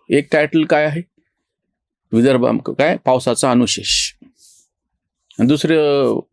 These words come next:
बातमी काय आहे? धरणं कोरडी. आजच्या बातमीचे हे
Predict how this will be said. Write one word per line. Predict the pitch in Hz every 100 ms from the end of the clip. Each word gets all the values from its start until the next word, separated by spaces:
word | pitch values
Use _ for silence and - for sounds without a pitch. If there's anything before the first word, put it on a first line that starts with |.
| 117 117
बातमी | 131 151 143
काय | 139 139
आहे? | 139 - _ _ _ -
धरणं | 120 135 139
कोरडी. | 131 113 85 - - - _ _ _ _ _ _ _ _ _ _
आजच्या | - 165 - - 240
बातमीचे | 190 185 185 226 220
हे | 220